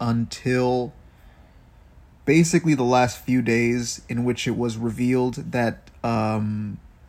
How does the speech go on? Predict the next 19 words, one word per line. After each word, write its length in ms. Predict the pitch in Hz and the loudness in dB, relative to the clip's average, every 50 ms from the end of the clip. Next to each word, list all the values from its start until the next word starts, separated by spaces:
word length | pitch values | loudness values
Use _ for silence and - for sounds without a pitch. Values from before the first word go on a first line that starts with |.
| - - - - - - - - - - - - - - - - - - - - - - - - - - - - - - - | -20 -20 -20 -20 -20 -20 -20 -20 -20 -20 -20 -20 -20 -20 -20 -20 -20 -20 -20 -20 -20 -20 -20 -20 -20 -20 -20 -20 -20 -16 -10
that 180 | - - 110 113 | -6 -6 -6 -4
Doug 180 | 110 127 131 127 | -2 -2 0 2
Erickson 400 | 131 131 131 131 - - 143 117 | 2 2 0 0 -2 -2 -4 -2
has 240 | 104 123 120 117 | -2 -2 -2 -4
passed 400 | 113 - - - 117 110 104 - | -4 -6 -6 -4 -4 -4 -4 -4
away. 320 | 117 110 104 - - - 113 - - - - - - - - - _ _ _ - - - - - - - _ - - - - - - - | -4 -4 -4 -4 -6 -8 -10 -14 -20 -20 -20 -20 -20 -20 -20 -20 _ _ _ -20 -20 -20 -20 -20 -20 -20 _ -20 -20 -20 -20 -20 -14 -8
And 480 | - 120 117 113 110 113 113 113 107 98 - - - - - - - - - - - - - - - | -6 -4 -2 -2 -2 -4 -4 -6 -6 -10 -14 -20 -20 -20 -20 -20 -20 -20 -20 -20 -20 -20 -20 -20 -14
signs 420 | - - - 131 123 123 120 110 | -8 -4 -2 0 2 2 0 -2
point 300 | - - 127 127 123 113 | -2 -4 -2 -2 -2 -2
to 120 | - 123 113 | -4 -6 -4
passed 300 | - 123 123 117 110 - | -4 -4 -4 -4 -4 -4
away 180 | 120 117 113 | -4 -2 -4
from 200 | 107 - 113 113 | -4 -6 -8 -8
covid. 320 | - 113 104 - - - - - - - - - - _ - - - - - - - - - - - - - - - - | -6 -6 -6 -6 -8 -10 -12 -14 -20 -20 -20 -20 -20 _ -20 -20 -20 -20 -20 -20 -20 -20 -20 -20 -20 -20 -20 -20 -20 -20
He 200 | - - - 110 107 | -18 -12 -8 -8 -6
was 200 | 101 101 101 - | -6 -8 -8 -8
fifty-two 380 | 110 98 - 117 98 - 110 | -10 -8 -8 -8 -8 -6 -6
years 200 | 107 110 110 101 | -4 -4 -4 -4
old. 220 | 107 - - - | -6 -8 -10 -12